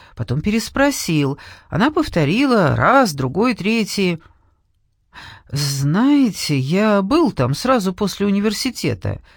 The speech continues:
медленно протянул Новиков. "Проработал каких-то пару месяцев, потом перевелся сюда. Надо же, как странно. Но как это может быть связано?"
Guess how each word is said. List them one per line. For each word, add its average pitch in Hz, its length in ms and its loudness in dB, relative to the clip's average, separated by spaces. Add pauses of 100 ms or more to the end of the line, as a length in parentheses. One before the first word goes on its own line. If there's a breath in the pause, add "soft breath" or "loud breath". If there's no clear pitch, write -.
(400 soft breath)
медленно 147 500 2
протянул 160 480 -2
Новиков. 117 600 -2 (720 soft breath)
"Проработал 262 720 2
каких-то 208 520 -2
пару 170 300 2
месяцев, 226 760 0
потом 233 300 -2
перевелся 135 500 -2
сюда. 208 540 -2 (280 soft breath)
Надо 196 500 2
же, 185 120 -6
как 208 220 -8
странно. 123 640 -2 (320 loud breath)
Но 143 160 0
как 190 220 -2
это 220 160 0
может 214 300 -2
быть 220 180 -6
связано?" 139 680 0